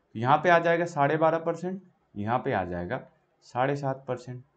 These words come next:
ढाई से काटेंगे तो पाँच, ढाई से काटेंगे तो तीन, तो five is to three ratio में हमने दोनों प्रोडक्ट को खरीदा है, five is to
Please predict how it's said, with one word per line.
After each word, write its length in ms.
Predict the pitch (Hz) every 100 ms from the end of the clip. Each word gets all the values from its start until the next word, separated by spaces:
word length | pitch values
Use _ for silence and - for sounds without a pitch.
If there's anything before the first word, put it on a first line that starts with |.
| _ _ -
ढाई 220 | 101 135
से 120 | 151 170
काटेंगे 380 | 165 160 170
तो 100 | 175 170
पाँच, 380 | 160 160 165 160
ढाई 260 | 117 113
से 80 | 123
काटेंगे 380 | 123 117 120 131
तो 140 | 139 170
तीन, 340 | - 87 80 - _ _ _
तो 60 | 104 -
five 380 | 131 139 190 175
is 160 | 175 -
to 160 | 165 165
three 260 | - 175 180
ratio 380 | 127 - 120 110
में 260 | 143 - - _ _ -
हमने 320 | 117 123 170 208 - -
दोनों 340 | 107 113 120 143
प्रोडक्ट 460 | 143 101 104 107 -
को 160 | 160 202 -
खरीदा 560 | - 101 104 101 113 113
है, 180 | 139 104 71 - _ _ _
five 340 | 131 131 185 175
is 200 | 156 143
to 200 | 185 214